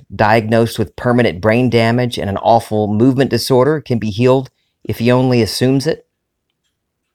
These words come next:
And he replied, "Point well taken. Thank you." <laughs> He knows the story of that man that was healed after dealing with this permanent brain damage and movement disorder for seven years.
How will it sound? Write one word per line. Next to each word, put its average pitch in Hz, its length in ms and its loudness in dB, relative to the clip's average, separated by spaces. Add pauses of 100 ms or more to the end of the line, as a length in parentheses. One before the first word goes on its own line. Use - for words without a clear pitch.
(800)
And 107 120 -2
he 113 100 4
replied, 101 680 0 (540)
"Point 127 300 2
well 110 180 2
taken. - 480 -6 (500)
Thank 95 300 -2
you." 69 140 -14 (1160)
<laughs> 127 60 -4 (1700)
He 127 120 2
knows 143 320 6
the 101 80 -4
story 92 380 2
of 85 80 -8
that 87 180 -6
man 92 380 -4
that 92 120 -4
was 92 140 -10
healed 95 440 -4
after 87 400 -8 (600)
dealing 104 360 2
with 98 160 -4
this 95 200 -2
permanent 113 500 0
brain 104 300 0
damage 90 460 -2
and 90 180 -6
movement 98 320 -2
disorder 95 460 0
for - 160 -12
seven 113 420 -2
years. 104 500 -4